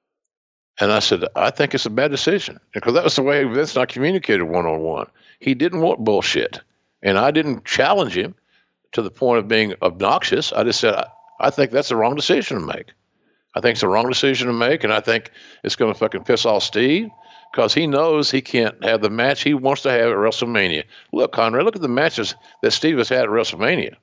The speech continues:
He had that great match where he won the title with Shawn Michaels. He had three with Rock.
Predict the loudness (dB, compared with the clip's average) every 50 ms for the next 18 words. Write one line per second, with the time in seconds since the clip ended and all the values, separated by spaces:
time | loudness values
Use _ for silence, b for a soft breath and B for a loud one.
0 | _ _ _ _ _ _ _ _ _ _ _ _ _ _ _ _ _ _ _ 0
1 | 0 2 2 0 0 0 0 0 0 0 0 0 0 0 2 2 2 2 2 2
2 | 0 0 0 0 0 0 -2 -4 -4 -2 -2 -2 -2 -4 -6 -6 -6 -8 -12 -16
3 | -20 -20 -20 _ _ _ _ _ _ _ _ _ _ _ _ _ _ _ _ _
4 | _ -4 -2 0 2 0 0 -2 -4 -2 0 0 2 0 0 2 2 2 2 2
5 | 0 -4 -6